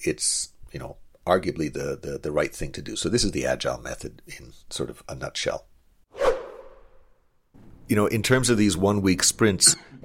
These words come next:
um, can you talk about, uh, what you tend to do first? What, you know, is, is there, are there activities that you tend to see more often than not in the first one, two, or three sprints?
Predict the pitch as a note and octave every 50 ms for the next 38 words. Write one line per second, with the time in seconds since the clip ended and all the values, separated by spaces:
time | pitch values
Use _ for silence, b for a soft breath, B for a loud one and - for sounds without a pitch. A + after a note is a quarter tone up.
0 | - - - E2+ F2 E2+ E2 D#2+ D#2+ D#2 D#2 - - - - - - - - -
1 | - B2 G#2+ A2 - A#2+ E3 F3+ - D#3+ A2 A2 G#2 G2 - - - - - -
2 | - - E2 D#2+ D#2 D2+ D2 C#2+ C#2+ C#2+ D#2 - - - - - - - - -
3 | - - - - E2 E2 G2+ A#2 A#2 - G2+ G#2 G2 - - A2 G2+ G2+ G2 -
4 | - E2+ D#2 E2+ E2 D2 - - - D2+ C#2 - - - - - - - - -
5 | - - - - - - - A2 F#2+ F#2 - A#2 G2+ - - - - G#2+ G#2 -
6 | - G#2+ G#2+ G2+ G2+ G2 - B B B B B B B B B - - - -
7 | - - - - - - - B2 A2+ A2+ A2+ A2+ A2 - - D#3+ D3 C3+ C3 A2
8 | B2 - - A2+ A2+ - A#2 G#2+ G2+ - F2+ - - - A#2+ A2+ F#2 D#2+ F#2 F2+
9 | F2 F2 E2 - F2+ E2 E2+ E2 E2+ E2+ E2 - D#2+ D#2 D#2 D2+ - - D#2+ D2+
10 | - - D2 D#2 D#2 D2+ D2 D2 - - D2+ C2+ C2+ - - - C2+ - - -
11 | - A#1+ - - - -